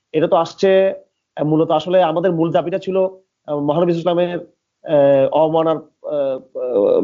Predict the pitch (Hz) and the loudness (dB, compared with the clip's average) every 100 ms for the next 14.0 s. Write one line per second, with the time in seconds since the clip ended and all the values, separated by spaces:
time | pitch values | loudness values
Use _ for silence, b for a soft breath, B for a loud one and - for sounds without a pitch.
0 | 120 - 123 160 165 170 165 175 190 175 | -2 -2 2 4 4 2 0 -2 -4 0
1 | 160 151 - 165 170 175 - _ _ _ | 0 0 -2 0 2 0 -4 _ _ _
2 | _ - 175 147 151 156 170 175 170 190 | _ -12 -6 -4 2 4 4 2 0 0
3 | 165 160 147 131 151 202 214 208 185 170 | -2 -2 -4 -6 -4 -4 -2 0 2 2
4 | 180 165 185 175 165 175 170 151 165 151 | 2 4 4 2 0 2 2 0 -4 -4
5 | 156 165 160 151 139 - 147 151 139 131 | -4 -2 0 2 2 2 2 0 0 -2
6 | 151 147 135 123 120 123 120 107 b b | -4 -2 -2 -2 -2 -2 -4 -6 b b
7 | b b - 202 220 196 214 190 180 180 | b b -4 -4 -4 -4 -2 -2 -2 -2
8 | 196 175 135 160 165 196 180 190 147 143 | -2 -4 -2 -2 0 -2 0 0 0 2
9 | 160 170 170 170 _ _ - 143 143 151 | 2 4 4 0 _ _ -10 -4 -2 0
10 | 156 180 196 196 208 190 - 247 214 202 | 2 2 0 0 -2 -4 0 2 2 0
11 | 185 214 247 240 226 208 214 214 202 202 | -4 -4 -4 -2 0 2 2 2 2 2
12 | 233 185 - _ _ _ 190 220 208 180 | 0 -2 -4 _ _ _ 0 2 0 -2
13 | 185 190 208 196 175 170 185 185 196 185 | -4 -2 -2 -2 0 2 2 2 4 4